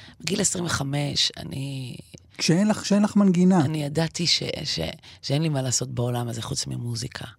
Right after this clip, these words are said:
Speaker 1: ידעתי שאם אני לא אעשה מוזיקה, אז, אז החיים שלי ייראו לא טוב. לא טוב. וידעתי ש-, ש-, שאני צריכה לכוון את כל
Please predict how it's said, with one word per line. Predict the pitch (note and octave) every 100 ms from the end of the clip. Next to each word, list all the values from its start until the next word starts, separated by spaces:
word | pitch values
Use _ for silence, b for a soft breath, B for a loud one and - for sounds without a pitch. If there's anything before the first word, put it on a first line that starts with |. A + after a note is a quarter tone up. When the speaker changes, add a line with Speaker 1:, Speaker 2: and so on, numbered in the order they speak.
| B B B B
Speaker 1:
ידעתי | C#3 F3 F#3+
שאם | - D#3
אני | D3+ C#3
לא | C#3
אעשה | C3 C#3
מוזיקה, | C3+ C#3 C3+ - B2+ -
אז, | A#2+ C3
אז | C#3+ C3+
החיים | C#3 C#3 C3+
שלי | D3 D#3+ C#3+ C3 C3+
ייראו | - B2 C3
לא | C3+ C3
טוב. | - A#2 A#2 - _ B B B B B B -
לא | A3+
טוב. | - E3 D#3+ - _ B B B B B -
וידעתי | C3 B2 B2+ B2+ C3 D#3 - - G#2+
ש-, | - C#3+ C3 -
ש-, | - - C3 B2 A#2+ C3+ D3+ - _ _ _ _ - - -
שאני | B2+ C3
צריכה | - C3 C3+ -
לכוון | C3 - B2+ B2+ D3 -
את | D3 - - -
כל | - G3+ G3+ G#3 G#3